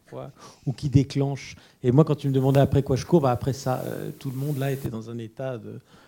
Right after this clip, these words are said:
de bonheur et de, et de trucs, mais parce que il y a cette nervosité qui est entretenue par le contre-champ, pile au moment où il faut, l'incompréhension, et cetera. Et ça, c'est,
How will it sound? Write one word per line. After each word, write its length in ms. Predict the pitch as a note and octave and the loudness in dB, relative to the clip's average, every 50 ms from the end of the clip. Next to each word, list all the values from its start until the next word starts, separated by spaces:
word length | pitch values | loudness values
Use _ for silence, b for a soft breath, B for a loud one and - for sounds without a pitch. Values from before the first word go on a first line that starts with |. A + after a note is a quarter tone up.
| b b b _ _ _ - - - | b b b _ _ _ -16 -12 -10
de 160 | C#3+ B2+ A#2 | -8 -6 -6
bonheur 600 | A#2 A2 A#2+ C3 C3+ D#3 E3+ E3+ F3 F3 E3+ D3+ | 4 8 8 10 10 10 10 10 8 6 4 4
et 60 | C3+ B2 | 2 0
de, 220 | A2 A#2 A2+ A2+ A2 | 0 0 0 0 0
et 40 | A2 | -2
de 40 | A2+ | -4
trucs, 220 | A2 - - E3+ C#3+ | -4 -4 -4 -2 0
mais 100 | C#3+ B2+ | 0 0
parce 200 | - B2+ - - | 2 0 0 0
que 220 | - - E3 E3 E3+ b b b b b _ | 2 2 0 0 0 b b b b b _
il 60 | B2+ | -2
y 40 | C3+ | 0
a 20 | B2+ | 0
cette 200 | B2 C3+ A#2 - | 0 0 -2 0
nervosité 600 | C#3 D3 B2+ B2 C3 C3 B2 B2+ B2 - E3 E3 | 2 2 2 4 4 2 2 0 2 4 4 4
qui 100 | E3 D#3+ | 6 4
est 40 | C#3 | 2
entretenue 420 | B2 A2+ - C3+ A#2+ - - E3+ D#3 | 2 2 0 -4 -4 0 0 0 2
par 120 | C#3 A#2+ | 4 4
le 100 | B2 B2 | 4 4
contre-champ, 540 | - C#3+ C3+ - - B2+ B2 - - C#3+ C#3+ | 4 4 2 2 2 -2 -2 2 2 2 2
pile 200 | C#3+ - D3 C#3+ | 4 4 6 8
au 80 | C#3 B2+ | 8 8
moment 180 | B2+ C3 C3 | 6 4 0
où 40 | B2+ | 0
il 80 | C3+ C3+ | -4 -8
faut, 240 | - - - E3 F#3 B B B G3 F3 B - | -10 -10 -10 -10 -10 B B B -8 -8 B -2
l'incompréhension, 760 | C3+ B2 A#2 - C#3 B2 - - C3+ C3 C3+ - - - E3 | -2 -2 0 -2 -4 -4 -2 0 0 0 0 0 -2 -2 0
et 60 | E3 C3+ | 0 2
cetera. 440 | - C#3 B2+ - C#3 C3 E3 F3+ | 0 0 0 -2 -6 -10 -8 -10
Et 40 | E3 | -10
ça, 160 | C3+ - C3 | -10 -10 -12
c'est, 220 | A#2+ - - B2 | -12 -12 -14 -16